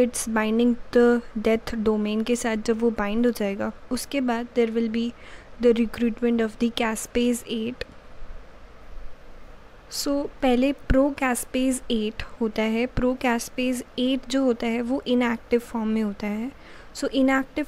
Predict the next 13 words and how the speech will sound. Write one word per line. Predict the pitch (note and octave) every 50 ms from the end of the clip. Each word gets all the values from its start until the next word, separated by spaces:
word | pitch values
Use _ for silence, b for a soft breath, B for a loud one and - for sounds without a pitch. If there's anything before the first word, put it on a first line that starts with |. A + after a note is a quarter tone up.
| - -
फॉर्म | C#4 B3 A#3+ A#3+
से | A#3 - C4 B3+
वो | B3 A#3+ B3 C4+ - - -
एक्टिव | B3 A#3 A3+ - - C4+ C4+
फॉर्म | C4 - B3+ A#3+ A#3
में | A#3 A#3 A#3
कन्वर्ट | A#3 - A#3+ A3+ A3+ G#3+ A3 G#3+ G#3+ G#3+ -
होता | - A#3 G#3+ - A3
है, | G#3+ G#3+ A3+ A#3+ B3+
that | A#3+ A#3+ G#3+ G#3+ G#3 A3
is | A3+ A3+ - -
caspase | - A3+ A3 G#3+ - - - - A#3+ A#3+ B3 B3 A#3 B3 -
eight। | A#3 A3 G#3+ -